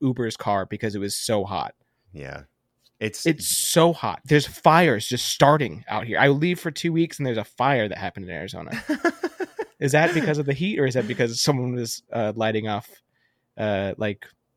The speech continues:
Speaker 1: gender reveal bombs?
Speaker 2: Oh, they were doing the, yeah, gender reveal parties. Um,
Speaker 1: Mm-hmm.
Speaker 2: yeah, dude. Okay, so, uh, I've obviously, just like you stated, the whole, you know, Tennessee thing,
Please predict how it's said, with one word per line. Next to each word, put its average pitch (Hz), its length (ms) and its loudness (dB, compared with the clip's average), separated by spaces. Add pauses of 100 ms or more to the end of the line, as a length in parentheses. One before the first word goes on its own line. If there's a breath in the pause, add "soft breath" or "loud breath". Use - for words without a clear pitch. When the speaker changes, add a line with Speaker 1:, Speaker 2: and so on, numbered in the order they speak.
(120)
Speaker 1:
gender 113 260 -2
reveal 101 400 -4 (1160)
bombs? 95 500 -6
Speaker 2:
Oh, 170 140 10
they 160 120 8
were 165 60 6
doing 156 160 2
the, 156 60 4
yeah, 139 160 10
gender 117 260 2
reveal 107 280 2
parties. 113 560 -2
Um, 123 320 6
Speaker 1:
Mm-hmm. 113 140 -10 (140)
Speaker 2:
yeah, 143 300 10
dude. 127 260 4
Okay, 113 300 4
so, 110 280 4
uh, 98 340 2
I've 92 280 0
obviously, 95 460 0
just 98 280 0
like 101 180 2
you 110 100 0
stated, 92 360 0
the 92 80 -4
whole, 95 400 0
you 98 80 -4
know, 85 260 -2
Tennessee 98 480 -4
thing, 87 360 -4